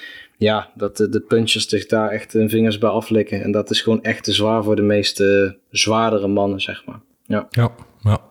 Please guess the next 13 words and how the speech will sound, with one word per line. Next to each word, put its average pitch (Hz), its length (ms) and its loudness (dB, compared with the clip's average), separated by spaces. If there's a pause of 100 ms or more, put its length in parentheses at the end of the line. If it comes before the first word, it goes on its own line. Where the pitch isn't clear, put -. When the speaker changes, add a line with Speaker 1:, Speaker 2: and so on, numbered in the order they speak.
(120)
Speaker 2:
zeker 95 400 0
eens. 95 260 2 (880)
Ik 123 180 0
vind 131 340 2
hem 107 320 4
grappig, - 720 -2
eh, 92 840 2
heel 160 160 4
even 127 160 2
tussendoor 101 440 2
fiets - 260 0
ik - 80 -8
deze. 92 260 4